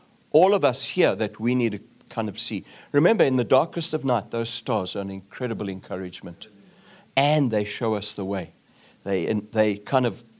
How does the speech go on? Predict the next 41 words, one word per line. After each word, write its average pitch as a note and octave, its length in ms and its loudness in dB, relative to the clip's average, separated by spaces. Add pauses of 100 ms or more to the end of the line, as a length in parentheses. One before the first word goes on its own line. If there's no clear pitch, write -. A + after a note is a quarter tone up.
(280)
cause C3+ 380 2
joy B2 340 4
to - 200 -8
come G#2 260 -4
back - 260 -6
in F#2+ 120 -4
us. - 260 -12 (760)
Uh, G2 300 0
and A2+ 260 2
I C3+ 80 6
want C#3+ 140 2
to B2+ 80 2
remind A2 480 2
you E2+ 140 -8 (400)
that - 280 -4
there G#2+ 160 4
is G#2+ 240 0 (220)
way G#2 340 4
more C3+ 200 2
promise G#2 480 -2
than G2 280 -6
we G#2+ 160 -2
could G#2+ 200 -6
ever A2 160 0
imagine G2 500 -4
over G2 200 -6
this F#2 220 -10
church, - 460 -14 (400)
over G#2 160 -2
you G2+ 180 0
as G2 160 -2
individuals. F#2 800 -8 (360)
Go B2 100 0
and D#3 140 -4
drag A#2 280 2
out A2+ 260 -2
your G2+ 80 -4
prayer G#2+ 280 -2
book G#2 260 -4
or F2+ 80 -8
your F2+ 140 -8